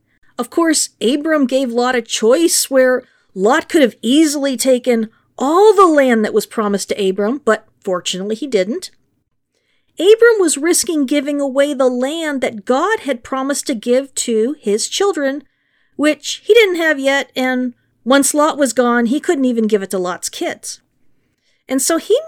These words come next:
must have really trusted that God would make it work out in the end. The other crazy thing is that Abram gave Lot a choice about where he would live, but didn't give Sarai a choice about telling a lie that put her life in danger.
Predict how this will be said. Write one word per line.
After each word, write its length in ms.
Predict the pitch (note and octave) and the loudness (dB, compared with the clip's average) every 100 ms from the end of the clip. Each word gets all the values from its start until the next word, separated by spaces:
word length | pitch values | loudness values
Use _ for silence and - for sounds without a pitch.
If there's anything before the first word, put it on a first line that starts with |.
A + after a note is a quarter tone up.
| D#5+ | -4
must 180 | E5 - | -4 0
have 180 | G4 C4 | 0 0
really 420 | D4 D#4 D#4+ E4+ | -2 0 0 -2
trusted 580 | - F4 F4+ - C4+ A3+ | -2 -2 -2 0 -2 0
that 220 | A#3 A#3 | -4 -2
God 320 | B3 C4 C#4 | -2 0 -2
would 240 | B3 A#3 A3 | 2 2 2
make 260 | B3 C4+ | -2 -4
it 100 | D4 | -4
work 240 | B3 A#3 A#3+ | -2 -2 -4
out 220 | B3 B3+ | -4 -4
in 100 | G#3 | -4
the 160 | G3+ G#3+ | -6 -8
end. 460 | A3+ G3+ F3 F#3+ _ _ _ _ _ _ _ _ | -6 -6 -8 -12 _ _ _ _ _ _ _ _
The 140 | C4 C#4+ | -8 -6
other 260 | G4+ C5+ A#4+ | 4 4 4
crazy 440 | - D#4+ C4+ C#4 | 0 -2 -2 -4
thing 420 | A#3+ C4 B3 A#3+ | 0 2 2 2
is 180 | A#3 A3 | 0 0
that 300 | A#3+ A3 - - | 0 0 -4 -6
Abram 400 | B3+ D4+ D#4 C4+ | -4 0 2 2
gave 240 | A#3+ G#3 | 2 2
Lot 360 | F#3+ F#3+ A#3 F#4 | 2 0 0 0
a 60 | F#4+ | -4
choice 460 | - C4+ B3+ A#3+ | -2 0 0 0
about 360 | B3 A#3 A3+ A3 | -2 0 -2 -2
where 280 | - B3 B3 | -2 0 0
he 180 | B3 | -2
would 220 | B3 G#3 G3 | 0 0 2
live, 340 | F#3+ G3+ C#4+ | 2 2 2
but 220 | G#3+ G3 - _ _ _ | 0 0 -4 _ _ _
didn't 260 | D4 D4 C4+ | -2 0 0
give 160 | B3+ | 0
Sarai 580 | - - G3 F#3+ C#4+ F#4+ | -2 -2 -4 -4 -4 -2
a 40 | D#4 | -4
choice 500 | - G3+ G3 A#3+ - | -4 -4 -2 -4 -4
about 520 | B3+ C4 C4 C4 - | -4 0 0 -2 -6
telling 400 | - C4 C#4+ D4+ | -6 -4 -2 -2
a 40 | |
lie 240 | C4 G#3+ B3 | 0 0 0
that 180 | B3+ B3+ | -4 -6
put 160 | B3 | -8
her 160 | A#3+ C#4 | -6 -6
life 400 | C4+ D#4 F#4 - | -4 -2 -2 -2
in 140 | C#4 | -2
danger. 500 | A3 G3+ F#3 - - | 0 -2 -4 -8 -12